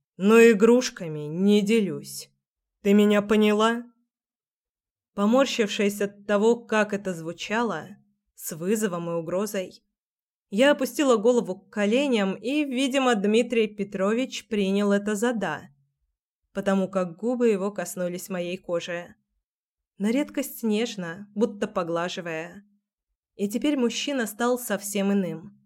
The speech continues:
Мягким, заботливым и явно возбуждённым. «Помнишь, я тебе про бесов говорил?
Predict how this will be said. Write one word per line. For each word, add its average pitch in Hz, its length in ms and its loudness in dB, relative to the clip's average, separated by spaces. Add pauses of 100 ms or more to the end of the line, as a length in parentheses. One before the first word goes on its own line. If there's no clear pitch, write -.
(380)
Мягким, 226 800 -2
заботливым 202 1120 -2
и 180 100 -12
явно 175 580 -4
возбуждённым. 165 1000 -8 (1040)
«Помнишь, 214 680 2
я 190 220 2
тебе 185 300 -2
про 190 280 -2
бесов 175 420 -4
говорил? 151 580 -10